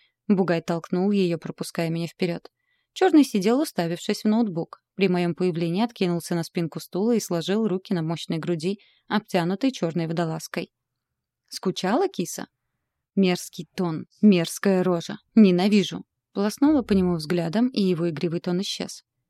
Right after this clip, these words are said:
«С сегодняшнего дня ты работаешь на меня». Безапелляционное заявление, ебучий приказной тон, холод черных глаз. «Ты сказал, мы квиты».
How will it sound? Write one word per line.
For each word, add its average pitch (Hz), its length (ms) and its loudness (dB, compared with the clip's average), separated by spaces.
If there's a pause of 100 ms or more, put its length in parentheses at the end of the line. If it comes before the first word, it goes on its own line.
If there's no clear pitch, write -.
(140)
«С - 80 -16
сегодняшнего 185 600 2
дня 175 200 0
ты - 100 -2
работаешь 190 500 -2
на 214 60 2
меня». 233 300 4 (440)
Безапелляционное 180 1000 0
заявление, 170 560 -2 (160)
ебучий 170 600 0
приказной 165 540 -2
тон, 165 280 -6 (300)
холод 190 460 -2
черных 165 420 -2
глаз. 165 380 -8 (540)
«Ты 185 120 0
сказал, 175 420 -2
мы 190 140 0
квиты». 269 400 0